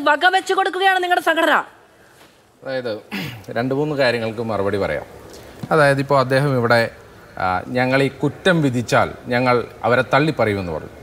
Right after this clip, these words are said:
Speaker 2: നമ്മൾ ഈ സംസാരിക്കുമ്പോൾ ടി പി ചന്ദ്രശേഖരൻ വധക്കേസിൽ വിചാരണാ നടപടികൾ പൂർത്തീകരിച്ച് സെഷൻസ് കോടതി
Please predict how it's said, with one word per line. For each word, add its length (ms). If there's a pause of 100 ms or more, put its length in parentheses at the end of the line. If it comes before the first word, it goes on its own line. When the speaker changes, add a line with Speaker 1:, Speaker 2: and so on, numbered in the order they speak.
Speaker 2:
നമ്മൾ 220
ഈ 20 (120)
സംസാരിക്കുമ്പോൾ 680 (500)
ടി 100 (120)
പി 100 (120)
ചന്ദ്രശേഖരൻ 720
വധക്കേസിൽ 540 (560)
വിചാരണാ 520 (120)
നടപടികൾ 440 (140)
പൂർത്തീകരിച്ച് 720 (560)
സെഷൻസ് 520
കോടതി 420